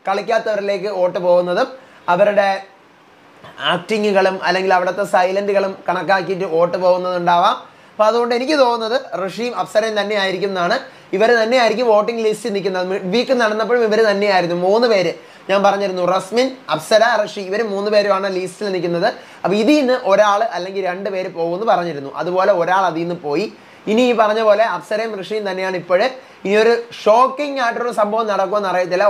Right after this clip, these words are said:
Official വോട്ടിങ്ങിൻ്റെ case ഇതുവരെ അറിഞ്ഞിട്ടില്ല. അപ്പോൾ ഇതാണ്, അപ്സരയും ഋഷിയും തന്നെ ആയിരിക്കും, ഇവർ രണ്ടുപേരോ അല്ലെങ്കിൽ ഇവരിൽ ഒരാളോ, ഇത് തന്നെയായിരിക്കും ഇന്ന് വരാൻ പോകുന്ന എവിക്ഷൻ്റെ റിസൾട്ട്. എന്തായാലും no eviction ആയിരിക്കത്തില്ല,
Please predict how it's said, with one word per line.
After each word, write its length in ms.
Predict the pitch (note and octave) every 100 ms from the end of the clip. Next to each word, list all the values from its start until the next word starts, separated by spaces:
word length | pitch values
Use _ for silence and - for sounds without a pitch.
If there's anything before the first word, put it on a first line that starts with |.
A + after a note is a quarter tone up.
| F3+
Official 420 | F3 A3+ G#3+ B3+ A#3
വോട്ടിങ്ങിൻ്റെ 400 | G3+ G#3 G#3+ G#3 F#3+
case 180 | F#3 F#3+
ഇതുവരെ 220 | F3 E3+ D#3+
അറിഞ്ഞിട്ടില്ല. 420 | D#3 D#3+ C#3+ C#3 A2+ - - -
അപ്പോൾ 160 | G#3 G#3+
ഇതാണ്, 220 | G3+ G3+ G#3
അപ്സരയും 400 | F#3 - B3+ C4+ A3+
ഋഷിയും 240 | G3+ A#3 A3+
തന്നെ 180 | G3 G3 F#3
ആയിരിക്കും, 360 | E3+ E3 D#3+ G#3+ F3+
ഇവർ 120 | F3+ G#3 G3
രണ്ടുപേരോ 480 | F3+ F#3+ F#3+ G3 B3+ -
അല്ലെങ്കിൽ 260 | E3 F3 F3
ഇവരിൽ 180 | E3+ D#3+ D#3+
ഒരാളോ, 280 | D3+ C#3+ B2 - - - - -
ഇത് 60 | G#3+
തന്നെയായിരിക്കും 540 | A#3+ A3 A#3 G#3+ G#3 C4 -
ഇന്ന് 140 | G3+ G#3
വരാൻ 220 | F#3+ F#3+ F#3+
പോകുന്ന 220 | F3+ F#3+ F3+
എവിക്ഷൻ്റെ 360 | E3+ - F3+ G3
റിസൾട്ട്. 400 | D#3+ D#3+ C3 - - - - F3
എന്തായാലും 280 | G#3 A3+ A#3
no 100 | A3+ D4
eviction 280 | D4+ C4 B3+ A3
ആയിരിക്കത്തില്ല, 420 | G3+ G3 F#3 F3